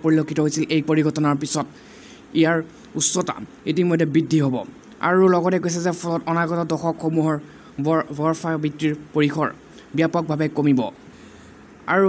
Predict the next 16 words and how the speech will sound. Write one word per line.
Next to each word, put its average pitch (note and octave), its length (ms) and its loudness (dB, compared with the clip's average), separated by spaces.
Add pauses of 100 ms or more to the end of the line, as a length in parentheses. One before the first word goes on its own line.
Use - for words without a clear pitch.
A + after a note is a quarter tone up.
সেয়ে F#3+ 200 4
ইয়াত F#3 180 2
কৈছে F3+ 260 0
গৱেষণা F3+ 500 0
পত্ৰত F3+ 340 -2 (420)
ইতিমধ্যে F3 500 0 (140)
উল্লেখ F#3 260 4 (100)
কৰা F3 180 0 (420)
মতে E3+ 240 0 (180)
সুদীৰ্ঘ F3 320 0 (200)
দুহেজাৰ E3+ 440 0
বছৰৰ E3+ 340 0
ভিতৰত D#3 340 -2 (560)
পূৰ্ব E3 200 2 (140)
পৰ্বতমালাৰ E3+ 640 0
শিখৰত E3 340 0